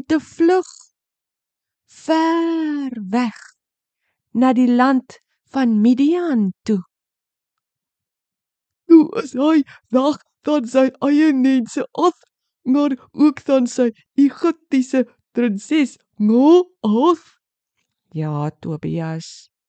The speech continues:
Speaker 1: Dit was wat nou gebeur het, omdat hy nie sagmoedig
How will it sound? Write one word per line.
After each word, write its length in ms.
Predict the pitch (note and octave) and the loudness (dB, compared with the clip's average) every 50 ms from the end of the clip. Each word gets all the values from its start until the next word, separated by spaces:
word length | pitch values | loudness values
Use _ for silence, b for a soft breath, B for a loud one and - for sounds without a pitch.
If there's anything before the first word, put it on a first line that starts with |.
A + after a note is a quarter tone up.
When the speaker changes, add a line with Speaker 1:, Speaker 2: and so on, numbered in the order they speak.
| _ _ _ _ _ _ _ _ _ _ _ _ _ _ _ _ _ _ - | _ _ _ _ _ _ _ _ _ _ _ _ _ _ _ _ _ _ -2
Speaker 1:
Dit 500 | C4 C4+ C4+ C4+ C4+ C4+ C#4 - _ - | 0 2 2 2 2 2 0 -2 _ -4
was 260 | - G#3+ G#3+ G#3+ - - | -2 0 0 -2 -2 -4
wat 220 | G#3 G3+ G3+ - | -6 -6 -6 -4
nou 140 | G3+ F#3+ F#3 F3+ | -4 -4 -4 -4
gebeur 560 | - G3+ F3 E3+ - G3+ G#3 A3 A3 A3 G#3+ | -6 -8 -8 -6 -4 -2 0 2 2 2 2
het, 220 | A3 A3 A3 A3 b b b b b b b b - | 0 0 -2 _ b b b b b b b b -4
omdat 360 | - A3 A3 A3+ A3+ A3+ A#3 | -2 0 0 0 0 0 -2
hy 160 | A3+ A3+ A#3 G#3+ | -2 0 0 2
nie 300 | A3 A#3 B3+ C#4 C#4+ C#4+ | 2 4 4 4 2 2
sagmoedig 720 | - - C#4 C4 B3+ - - A3+ A#3+ B3 C#4 D4+ D#4+ - | 0 -4 -4 -4 -4 -4 -2 0 0 2 0 -2 -4 -4